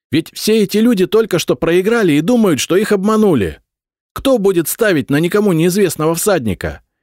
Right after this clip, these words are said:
Они сейчас все тут разнесут, а потом пойдут жечь иудейский квартал. Это же Александрия!» «Что же делать?» побледнел Стефан. «Сигурд, вытащи госпожу и отведи ее во дворец.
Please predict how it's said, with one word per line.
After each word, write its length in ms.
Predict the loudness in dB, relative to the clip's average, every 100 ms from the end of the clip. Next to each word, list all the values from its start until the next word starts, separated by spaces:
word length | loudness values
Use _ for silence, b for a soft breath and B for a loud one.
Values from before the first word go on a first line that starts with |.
| -8
Они 260 | -4 -2
сейчас 400 | 0 0 0 -2
все 320 | -4 -2 0
тут 160 | 0 -2
разнесут, 560 | -2 0 0 0 0 -2
а 80 |
потом 320 | -4 -2 -2 0
пойдут 320 | 0 0 0
жечь 380 | 0 0 0 -2
иудейский 520 | 0 0 0 -2 -4
квартал. 500 | -2 -4 -2 -2 0
Это 160 | -2 0
же 160 | 0
Александрия!» 840 | 0 0 0 0 0 0 0 -4 -16 _ _ _ _ _ _
«Что 340 | -12 -4 -2
же 140 | -2
делать?» 480 | 0 0 -2 -4 -12 _ _ _ _ _
побледнел 520 | -8 -4 -4 -2 -4
Стефан. 520 | -4 -6 -8 -8 -14 _ _ _ _
«Сигурд, 580 | -6 -4 -2 -2 -4 -14 _ _ _
вытащи 440 | -4 -2 0 -2 0
госпожу 500 | -2 -2 -2 2 2
и 80 | 2
отведи 340 | 0 -2 0
ее 240 | 2 2
во 80 | 0
дворец. 500 | 0 0 0 -2 -6